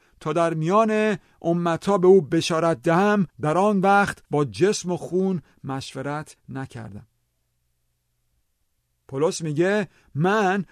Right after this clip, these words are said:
مکاشفه عیسی مسیح رو از خدا گرفتم که منو با فیض خودش خواند و خوشنود بود که پسرش عیسی مسیح رو آشکار بکنه.»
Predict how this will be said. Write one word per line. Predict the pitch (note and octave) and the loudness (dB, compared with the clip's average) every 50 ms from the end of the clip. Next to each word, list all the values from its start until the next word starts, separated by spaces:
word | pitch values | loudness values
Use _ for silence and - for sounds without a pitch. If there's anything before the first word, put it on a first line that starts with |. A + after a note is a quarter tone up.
| _ _ | _ _
مکاشفه | D#3 E3 E3+ E3+ - - D#3+ D#3+ D#3 - E3 D#3+ - F#3+ G3+ A3 A3 A3 A3 G#3+ - - | -4 -2 -2 -2 0 -2 -2 -2 -2 -4 -6 -4 -2 0 2 2 4 4 2 2 0 -4
عیسی | D3+ D#3 - - F3+ F#3+ G#3+ A3+ | -6 -6 -4 0 0 2 2 2
مسیح | G3+ F#3 E3+ E3 - - F3+ A3+ | 2 0 -2 -2 -4 -4 -2 2
رو | F#3+ E3+ D3+ D#3+ F3+ F3 - - | 4 4 6 4 4 2 0 -4
از | - E3 F3 - - | -4 -4 -4 -4 -4
خدا | - - D#3 E3+ F3 F#3 A3+ B3 | -8 -8 -4 0 2 4 4 4
گرفتم | G#3+ F#3+ F#3 C#3+ B2+ A#2+ - - C#3 D3 D#3 D#3+ E3 - - _ _ _ | 4 2 2 0 0 -2 -4 -6 -6 -4 -4 -4 -6 -8 -12 _ _ _
که | - E3 E3 | -8 -6 -6
منو | D#3+ E3+ F#3+ G#3 G#3+ G#3+ | -4 -4 -4 -2 -2 0
با | F#3+ F#3+ F#3+ G3 G3 - - _ - | 2 2 2 2 2 0 -4 _ -18
فیض | - - - F#3+ G#3 B3+ B3+ G3 F3 | -18 -4 2 4 4 4 4 2 0
خودش | A3+ G#3 A3 - F#3+ E3+ C#3+ C3 B2 - - - - _ _ | -2 -2 -2 -4 -4 -4 -4 -4 -6 -8 -12 -16 -20 _ _
خواند | - - - E3 F#3 G#3 A3+ A#3+ A#3+ A3+ G3+ - - - _ - | -16 -8 -2 0 2 2 2 2 0 -2 -4 -6 -8 -16 _ -8
و | E3 D#3+ | -6 -6
خوشنود | - - C#3 E3+ F3 E3+ - - - A3 B3+ C4+ G#3 F#3 | -6 -6 -4 -2 -2 -2 -4 -6 -8 -6 -6 -6 -6 -4
بود | E3+ G3 G3 G#3 G#3+ G#3+ - _ _ | -2 0 0 0 0 -2 -6 _ _
که | - - D#3+ | -12 -10 -10
پسرش | - - E3 E3 - - G#3+ A#3 A3+ G#3 F#3+ G3 G3+ - - - - _ - | -8 -8 -8 -8 -4 -2 0 2 2 2 2 2 0 -2 -4 -8 -10 _ -10
عیسی | - D#3 - - E3 D3+ D3+ | -10 -8 -6 -4 -4 -4 -4
مسیح | D3 C#3 C3+ C#3 - - F#3 F#3 | -4 -6 -8 -8 -6 -6 -2 0
رو | F3+ F3+ F3+ F3 - - - _ | 2 2 2 2 -2 -6 -12 _
آشکار | - - C3+ C3 - - - - C#3+ D3+ F3 F3+ | -10 -8 -8 -8 -8 -10 -8 -4 -2 0 0 0
بکنه.» | F3 C#3+ B2 - - A#2 A2 G#2+ G2+ | 0 -2 -6 -8 -10 -12 -12 -12 -14